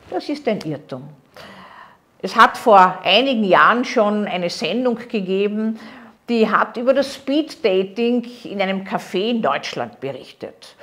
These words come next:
Und da hat man gesehen, wie die älteren Menschen,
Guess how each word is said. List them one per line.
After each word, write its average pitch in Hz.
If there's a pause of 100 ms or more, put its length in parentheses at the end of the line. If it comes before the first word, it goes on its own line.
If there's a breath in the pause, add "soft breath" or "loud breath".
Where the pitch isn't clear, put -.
(400 loud breath)
Und 220
da 180
hat 196
man 247
gesehen, 240
wie 226
die 220
älteren 226
Menschen, 202